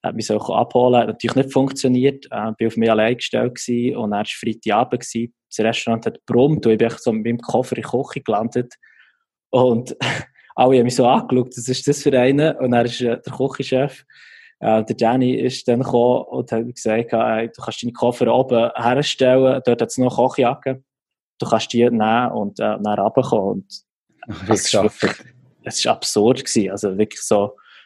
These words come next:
Speaker 1: echt Freitagabend, die Hütte ist voll und, und ich stehe eigentlich in einem Ort, wo ich nicht weiss, äh,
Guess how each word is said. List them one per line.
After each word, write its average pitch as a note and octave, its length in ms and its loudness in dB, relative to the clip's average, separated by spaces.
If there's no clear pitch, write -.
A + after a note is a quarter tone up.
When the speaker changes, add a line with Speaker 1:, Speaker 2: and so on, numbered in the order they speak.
Speaker 1:
echt A#2 220 -2
Freitagabend, C3+ 880 2
die - 40 4
Hütte C#3 240 0
ist - 120 -4
voll A#2+ 440 2
und, G#2+ 380 -6
und A#2 120 -10
ich A2+ 140 -2
stehe A2+ 200 -2
eigentlich A2+ 320 -6
in A2 120 -6
einem - 100 -10
Ort, A#2 340 -6
wo G2+ 100 -2
ich G2 200 -6
nicht A2+ 300 0
weiss, A2+ 360 2
äh, G#2+ 260 -6